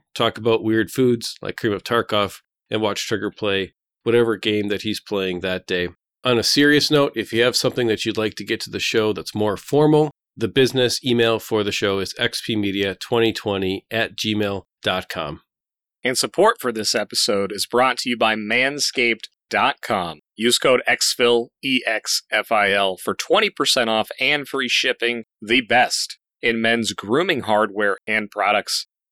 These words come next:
Speaker 2: Manscaped dot com, code X F I L, twenty percent off and free shipping on your order. Other ways you can support the show, the best way, as always, share it with a friend. Share it with somebody who just got the game, who's thinking about it.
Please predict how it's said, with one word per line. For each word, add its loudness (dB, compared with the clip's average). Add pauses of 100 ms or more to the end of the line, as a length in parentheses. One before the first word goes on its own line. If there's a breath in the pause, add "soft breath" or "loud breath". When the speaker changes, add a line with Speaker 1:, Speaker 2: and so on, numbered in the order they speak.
Speaker 2:
Manscaped 0
dot 2
com, -2 (280)
code 2
X 0
F 0
I 4
L, 2 (340)
twenty 2
percent 0
off -4
and -10
free -6
shipping -2
on -2
your 0
order. 2 (180)
Other 4
ways 4
you -2
can -4
support -2
the -6
show, 0 (280)
the -4
best 0
way, 4
as 2
always, -2
share 2
it -2
with -8
a -4
friend. 0 (200)
Share 2
it 2
with -2
somebody 0
who -2
just -2
got 2
the -4
game, 0
who's -4
thinking -2
about 0
it. -2